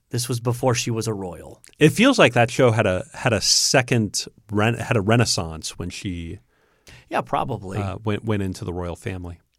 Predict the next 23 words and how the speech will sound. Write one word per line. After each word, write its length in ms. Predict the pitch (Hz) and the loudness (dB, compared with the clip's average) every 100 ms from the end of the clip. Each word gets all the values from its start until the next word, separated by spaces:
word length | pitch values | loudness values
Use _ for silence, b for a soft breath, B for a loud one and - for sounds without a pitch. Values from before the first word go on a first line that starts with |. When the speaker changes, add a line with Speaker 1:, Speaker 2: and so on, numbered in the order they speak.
| - | -10
Speaker 1:
Probably, 580 | 190 110 - 82 113 _ _ - | -8 -8 -10 -16 -18 _ _ -8
yeah. 240 | 113 85 _ _ _ _ _ _ _ _ _ _ _ - | -6 -8 _ _ _ _ _ _ _ _ _ _ _ -12
Um, 400 | 120 98 92 87 - - | -8 -6 -8 -12 -12 -4
have 120 | 127 | -2
you 60 | |
ever 100 | 170 175 | 0 -2
seen 160 | 180 | -6
the 60 | 185 | -6
show? 200 | 170 - - - - | -8 -10 -20 -2 6
Speaker 2:
I've 220 | 254 185 | 6 6
watched 440 | 180 180 185 - | 4 4 0 0
a 60 | 143 | 0
season 360 | - 139 120 | 2 2 2
or 120 | 113 101 | 0 0
two. 300 | - 92 - _ _ 143 | -2 -6 -6 _ _ -4
Speaker 1:
Okay. 280 | 123 107 - _ _ _ _ 156 | -4 -6 -10 _ _ _ _ -8
I, 140 | 156 - | -8 -8
it's, 340 | 170 - - - | -6 -4 -4 -4
it's 180 | 143 160 | -4 -2
an 80 | |
interesting 420 | 196 196 127 147 123 | -2 -4 -4 -2 0
premise. 480 | 120 113 123 - - | 0 0 -4 -6 -6
Um, 500 | 117 104 92 90 85 | -4 -4 -4 -8 -14